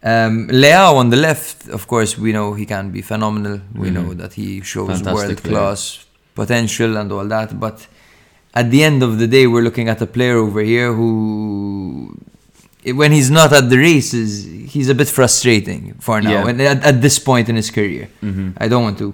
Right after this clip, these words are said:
Speaker 1: criticize him too heavily. He's twenty-two years old, you know.
Speaker 2: No,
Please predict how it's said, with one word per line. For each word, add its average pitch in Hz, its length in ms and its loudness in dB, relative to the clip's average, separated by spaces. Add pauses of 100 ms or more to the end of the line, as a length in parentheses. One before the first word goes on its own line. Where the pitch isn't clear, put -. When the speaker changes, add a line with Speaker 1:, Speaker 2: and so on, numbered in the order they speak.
Speaker 1:
criticize 101 580 -6
him 101 120 -6
too 104 160 -6
heavily. 147 360 0
He's 127 160 0
twenty-two 110 460 -2
years 107 260 2
old, 151 300 2
you 110 100 -4
know. 127 140 -2
Speaker 2:
No, 104 380 -4